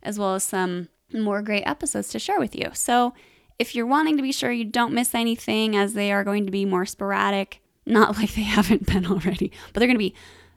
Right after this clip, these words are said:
I can plan for this. I know they're gonna <laughs> be more sporadic. Um, just make sure you subscribe so that you don't miss any episodes. All right, let's get into it today. Let's get into this topic.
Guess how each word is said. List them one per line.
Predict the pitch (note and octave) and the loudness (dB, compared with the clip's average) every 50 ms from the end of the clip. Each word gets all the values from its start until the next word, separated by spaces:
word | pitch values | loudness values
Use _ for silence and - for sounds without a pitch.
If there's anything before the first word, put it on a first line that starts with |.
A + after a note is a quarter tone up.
| _ - - | _ -2 0
I | G3 G3+ | 2 2
can | G3+ - F#3+ F3 F3+ F#3+ - _ _ _ | 4 2 2 2 2 0 -2 _ _ _
plan | - - - F#3 F3 F3+ E3+ E3 | -4 2 4 6 8 8 8 6
for | F#3+ - D3 C3+ | 4 0 0 0
this. | A#2 - - - G3 - | 0 0 0 0 0 0
I | E3+ F3 | 2 2
know | F3 F3+ F#3 F3+ E3+ E3+ | 4 6 6 8 8 6
they're | E3+ E3 | 6 4
gonna | C#3 F3 A#3+ - | 4 2 2 2
<laughs> | - | 2
be | F#3+ F#3+ F#3 | 2 0 2
more | G3 A#3 G3 - | 4 4 4 4
sporadic. | - - - - G#3 G3+ G#3 F#3+ F3 - - - - - | 4 0 -2 0 0 2 2 2 2 0 -2 -6 -4 -2
Um, | - G3 F#3+ A3+ - - - - - - - _ _ _ _ | 0 0 0 0 -2 -10 -20 -20 -20 -20 -20 _ _ _ _
just | - C#4+ E4+ G4 | 0 0 4 6
make | G4 G4 F#4 | 6 6 6
sure | - - C4+ | 4 2 4
you | C4 C4+ D4+ | 4 4 4
subscribe | - - D4+ D4+ - - - G#3 G3+ G3 F#3+ G#3 C4 - | 4 2 0 -2 -2 -2 0 0 2 2 0 -2 -4 -6
so | - - - A3 | -8 -6 -2 0
that | G#3 G3 | 0 2
you | - G#3+ | 2 2
don't | G#3+ G3+ F3 - | 2 2 2 2
miss | F#3 F#3+ G3 - | 0 0 0 0
any | F#3 F#3 F#3 - | -2 -2 0 0
episodes. | - - - - - - - - - - - - - _ _ _ _ _ _ - | -2 -4 -4 -6 -8 -8 -8 -8 -8 -10 -14 -20 -20 _ _ _ _ _ _ -4
All | - G3+ | 0 0
right, | G3 - - | 0 2 2
let's | A3 A3+ A#3 - | 2 2 2 2
get | - A#3+ A3 | 0 0 0
into | G#3 G3+ G3+ G3+ - F3+ | 2 0 0 0 -2 -2
it | F3 E3 - | -2 -4 -4
today. | - - - C#3+ - | -6 -4 -4 -2 -2
Let's | F3+ F#3+ - - | -2 -2 -2 -4
get | - G#3+ | -4 -2
into | G#3+ A3 A#3 - A3 | -2 -2 -2 -4 -4
this | F#3+ G3 - | -6 -6 -6
topic. | - - - D3+ - - - - - - - - - - | -6 -4 -4 -4 -2 -4 -6 -6 -6 -10 -20 -20 -20 -20